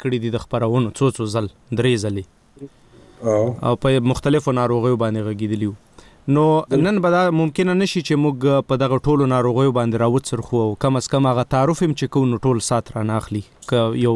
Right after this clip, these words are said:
Speaker 1: پنځه یا لس ناروغۍ مخلو. زه به داسې
Speaker 2: او.
Speaker 1: وکړم ډاکټر صاحب چې،
Speaker 2: ها.
Speaker 1: آه، یو دوه تپوسونه به وکړم، بیا به هغې نه وروسته، آه، ټلیفونونو ته لاړ شو. که د موضوع سره تړلې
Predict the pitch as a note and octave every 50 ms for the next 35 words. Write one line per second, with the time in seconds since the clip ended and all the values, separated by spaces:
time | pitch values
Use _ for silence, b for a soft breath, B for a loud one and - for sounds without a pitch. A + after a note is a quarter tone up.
0 | A2+ G#2+ B2+ - - B2 A#2 A#2+ A#2+ C#3 C#3+ C3 A#2+ A#2 B2 C3 B2+ - - A#2
1 | A2+ A2 A2 A2 A2+ A2+ A2 G#2 G2+ - - - A#2+ - B B - B2+ C#3 F3+
2 | F#3 F#3+ F#3+ G3+ F#3 C3+ C#3+ G3 F#3 - G3 F#3+ F#3+ F3+ E3+ D#3+ - F3+ E3+ D3
3 | - D3+ B2+ A#2 - _ _ _ b b b b b b b b _ - - D#3
4 | D3+ D3+ D3+ D3+ D3 C#3 - - - D#3 D3 C#3+ C#3 C#3 C#3 C3+ C3+ C3+ C3+ C3+
5 | C3+ C#3+ E3+ F#3+ F3 D#3+ G3 F#3+ - E3+ - F3 E3+ - - G#3 A3+ G#3 F#3+ F#3+
6 | F#3 - - F#3 F3+ F3 D#3+ D#3+ D#3+ D3+ D3 C#3 C#3+ D3+ D#3 D3+ C#3+ C#3+ D3+ D#3
7 | - - - D3 C#3 C3+ C3 - - C#3 C3 B2 A#2+ A#2+ A#2 A#2 A#2 A#2 A#2 A#2
8 | A2+ A#2 A#2 A#2+ - - C3+ A#2+ A#2+ - - C#3 E3 F3+ F3+ D#3+ F3 D#3+ D#3 D3+
9 | D3+ - - D3+ - D3 C3+ C#3 C3+ C3 C3 B2+ D3+ D#3+ - E3+ C#3+ C#3 - C#3+
10 | C#3+ E3 F3 E3+ D#3+